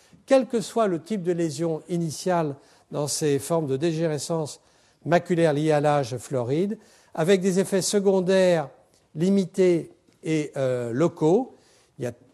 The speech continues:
quand même eu une perte sévère de vision du fait de ces effets secondaires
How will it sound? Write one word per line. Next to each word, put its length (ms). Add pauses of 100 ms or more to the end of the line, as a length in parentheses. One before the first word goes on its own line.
(120)
quand 100
même 220
eu 80
une 120
perte 200
sévère 300
de 80
vision 300
du 220
fait 240
de 120
ces 280
effets 240
secondaires 540